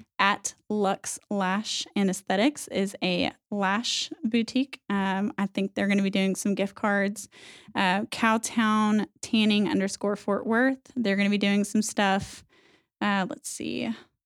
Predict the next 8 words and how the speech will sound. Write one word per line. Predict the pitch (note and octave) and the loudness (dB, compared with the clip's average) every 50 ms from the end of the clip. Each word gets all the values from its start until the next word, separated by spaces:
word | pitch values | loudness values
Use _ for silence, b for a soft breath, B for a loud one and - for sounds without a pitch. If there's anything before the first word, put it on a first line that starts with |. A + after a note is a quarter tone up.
| _ - | _ -4
Alondra | G#3+ G#3 G#3 G#3 G3 G3 G#3 G#3 G#3+ G#3 - | -2 -2 0 0 2 2 2 2 2 2 2
underscore | - G3+ G3+ - - - G#3+ G3+ | 0 0 -2 -2 -2 -2 0 0
the | G3 G3 | 0 0
Broutini | - F3 F#3 - - - C4+ C4 B3+ A#3+ | 0 0 -2 0 2 4 6 6 6 6
Bar. | B3 A#3+ A#3+ A#3 A#3 A3+ A3+ A#3 A#3+ A#3+ b b b b b _ _ _ - | 6 4 4 6 4 4 4 2 2 0 b b b b b _ _ _ -2
Rebecca | A3 G#3+ G3+ G3+ G3+ - G3 G3 G3 - A3 G#3 G#3 G#3 G3+ F3+ - | 0 0 0 0 2 0 0 0 2 2 2 4 4 2 2 0 -2
Foster | - - G3 F#3+ G3 - - G#3 F#3 | -2 0 0 0 0 -2 -2 -2 -2
Hair | F#3+ - - G#3+ G#3 G3 G3 G3 G3 G3 G3 G3+ | -4 -4 -4 -2 0 2 2 2 2 0 0 -2